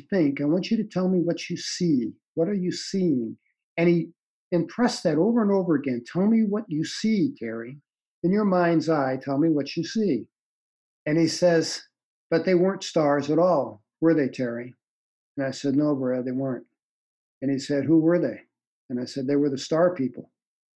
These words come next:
And I thought, "My God, that came out of my mouth?"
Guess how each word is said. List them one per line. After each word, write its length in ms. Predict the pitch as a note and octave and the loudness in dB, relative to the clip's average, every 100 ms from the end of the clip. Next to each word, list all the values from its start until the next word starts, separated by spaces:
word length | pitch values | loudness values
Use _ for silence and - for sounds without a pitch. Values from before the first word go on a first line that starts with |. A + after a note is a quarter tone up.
| _ _ _ _ _ - | _ _ _ _ _ -6
And 140 | C#3+ | -2
I 100 | F3 | -2
thought, 480 | - A#3+ C4 F3+ - _ _ | 0 2 4 2 -4 _ _
"My 120 | G#3+ A3+ | -4 -2
God, 480 | - A#3+ G#3+ C#3 - _ - | 0 2 2 -2 -10 _ -4
that 140 | A3 | -2
came 200 | A3 A#3 | 4 4
out 120 | G3 F3 | 6 4
of 80 | |
my 100 | E3 | 4
mouth?" 420 | D3+ D3 A#3 B3+ | 2 2 4 2